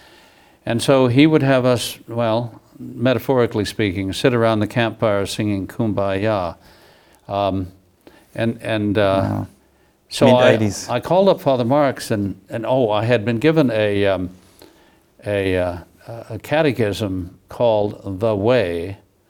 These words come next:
Speaker 1: which had been written by a Jesuit, that couldn't bring itself to mention abortion, contraception, sterilization,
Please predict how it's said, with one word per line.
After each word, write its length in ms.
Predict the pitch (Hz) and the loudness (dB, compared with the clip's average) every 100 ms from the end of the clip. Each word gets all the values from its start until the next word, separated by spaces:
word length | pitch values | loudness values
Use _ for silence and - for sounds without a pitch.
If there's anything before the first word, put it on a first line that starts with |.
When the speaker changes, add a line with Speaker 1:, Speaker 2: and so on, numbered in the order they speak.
| _ _ _ _ - | _ _ _ _ -12
Speaker 1:
which 300 | 110 104 - | -8 -8 -4
had 200 | 117 104 | -4 -2
been 140 | 107 | -2
written 300 | 104 139 120 | 0 -2 -2
by 200 | 110 110 101 | -2 0 -2
a 40 | |
Jesuit, 640 | 98 110 107 95 92 - _ _ _ _ _ - | -2 -2 -2 -6 -8 -10 _ _ _ _ _ -6
that 220 | 127 - | -6 -6
couldn't 460 | - 185 214 196 135 | -2 0 0 -2 0
bring 220 | 147 151 | 2 4
itself 560 | 139 - - 120 113 - | 0 -4 -2 -2 -2 -4
to 100 | 110 | -4
mention 840 | 104 117 127 127 - 104 98 95 - | -2 0 -2 -4 -6 -4 -4 -8 -12
abortion, 640 | 101 104 107 104 - 101 | -10 -4 -4 -4 -6 -8
contraception, 760 | 101 101 95 - 107 - - 95 | -6 -8 -8 -6 -6 -6 -8 -8
sterilization, 960 | - 101 98 92 90 85 82 - 143 | -6 -6 -4 -6 -8 -8 -8 -8 -10